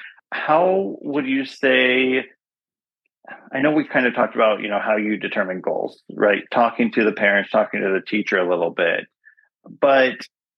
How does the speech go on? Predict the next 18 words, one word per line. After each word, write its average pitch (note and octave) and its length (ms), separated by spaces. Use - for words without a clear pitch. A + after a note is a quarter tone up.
is B2+ 180
there C3+ 180
a B2 140
lot A#2 240
of B2+ 120
that B2+ 280
also A#2+ 280
talking A2+ 520
to A2+ 140
the G2+ 120
student A#2 500
as G2 160
well G2+ 260
when A#2+ 100
you're A#2+ 100
coming B2+ 280
up A#2+ 140
with, B2 200